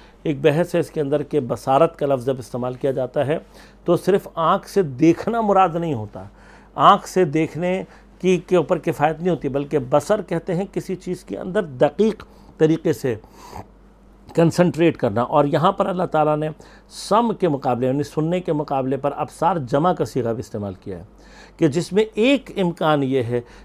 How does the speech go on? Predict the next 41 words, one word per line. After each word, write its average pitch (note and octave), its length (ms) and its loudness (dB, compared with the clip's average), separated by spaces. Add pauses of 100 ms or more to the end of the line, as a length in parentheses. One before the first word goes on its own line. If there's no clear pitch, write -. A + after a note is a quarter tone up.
کہ G3 120 2 (160)
آنکھوں E3 440 6
سے G#3+ 160 2
جو F3 200 0
عبرت E3 280 0
حاصل C3 300 2
ہوتی C3 360 -2
ہے، A2+ 100 -4 (420)
آنکھوں F#3 420 6
یعنی، D#3+ 220 6 (100)
یعنی D3 300 2
صرف F3+ 300 2
یعنی E3 220 2
دیکھنے D3+ 460 2
کی D#3+ 200 -6
ہی F#3 40 4
مراد F3 320 6
نہیں C#3+ 200 -2
ہے، A#2+ 60 -4 (400)
بلکہ E3 360 4
ابصار D3+ 560 2
سے F3 180 -4
مراد D3 340 2 (140)
اس F3+ 220 -4
بصیرت F3+ 460 2
کی A#3+ 120 -2
کیفیت G3 500 -2
کو G3 100 -4
بھی F3+ 120 -4
شاید F3+ 280 -2 (360)
اللہ D#3 200 6
تعالیٰ D3 340 6
جو C#3+ 140 2
ہے C#3 80 6
وہ D3 140 2
متوجہ C#3 460 0
کرنا C3 280 0
چاہتا C3+ 380 2
ہے D#3 80 2 (440)
کہ D#3+ 120 4
جو E3 380 8